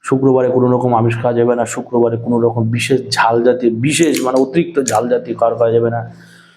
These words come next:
শুক্রবারের দিন অতিরিক্ত টক জাতীয় কোনো খাবার খাওয়া যাবে না, অতিরিক্ত তেতো জাতীয় কোনো খাবার খাওয়া যাবে না শুক্রবারটা। শুক্রবারটা সবসময় চেষ্টা করবেন লেনদেনটা যাতে কম করা হয়।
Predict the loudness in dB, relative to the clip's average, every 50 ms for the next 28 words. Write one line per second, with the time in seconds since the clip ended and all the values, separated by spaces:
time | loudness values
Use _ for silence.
0 | _ _ -20 -18 -8 -4 -2 0 2 2 4 4 4 4 4 4 4 4 4 4
1 | 4 2 2 4 4 4 4 4 2 2 0 -2 -2 0 2 2 2 2 0 -2
2 | -6 -14 -16 _ _ _ _ _ _ _ _ _ -2 0 0 2 2 2 2 2
3 | 2 2 2 2 2 4 4 4 4 2 2 0 0 -2 0 0 -2 -2 -2 -2
4 | 0 2 2 2 2 0 -2 -4 -6 -6 -6 -4 0 0 0 2 2 0 0 0
5 | 0 -2 -2 -6 -4 -4 -2 -2 0 2 2 2 2 2 0 2 2 2 2 2
6 | 0 -4 -4 -4 -2 -2 0 0 0 0 0 0 -2 -4 -4 -4 -4 -6 -6 -8
7 | -8 -8 -6 -6 -8 -8 -18 _ -20 -20 _ _ _ _ _ _ _ _ _ _
8 | _ _ _ _ _ _ _ _ -10 -4 -2 0 2 4 2 2 0 0 -2 -4
9 | -2 -2 -4 -4 -2 -2 0 0 0 0 -2 -2 -2 -2 0 0 2 2 2 4
10 | 4 4 2 2 2 2 2 2 2 2 2 2 2 2 0 0 -2 -2 -2 -2
11 | -2 -4 -2 -2 0 0 0 0 -2 -4 -4